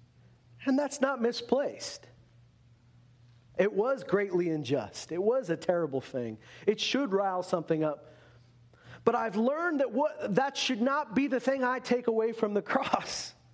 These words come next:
In fact, it's the opposite. Instead of me taking away from the cross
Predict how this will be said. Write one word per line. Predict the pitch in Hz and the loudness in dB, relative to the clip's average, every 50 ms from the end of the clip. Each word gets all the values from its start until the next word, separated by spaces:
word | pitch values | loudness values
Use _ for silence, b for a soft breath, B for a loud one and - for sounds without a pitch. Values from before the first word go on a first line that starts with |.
| _ _ _ _ - _ _ _ b b b b b b b b b b b b b b - - - _ _ - | _ _ _ _ -20 _ _ _ b b b b b b b b b b b b b b -20 -20 -20 _ _ -4
In | 190 | -2
fact, | - - 294 302 302 294 - | 2 2 2 2 0 -2 -2
it's | 233 - - | -4 -2 0
the | 226 220 | 0 0
opposite. | 226 247 262 262 262 254 - - 196 190 170 | 0 0 -2 -2 -2 -2 0 0 0 0 -2
Instead | 190 185 - 285 302 | -2 0 2 2 2
of | 285 254 | 2 2
me | 247 294 302 | 2 0 0
taking | - - 269 269 269 262 247 | 0 0 -2 0 0 0 0
away | 233 226 233 240 | 2 0 0 -2
from | - - 208 | -2 -2 0
the | 190 | 0
cross | 175 - - 247 226 196 196 190 | 0 2 2 2 2 2 -2 -2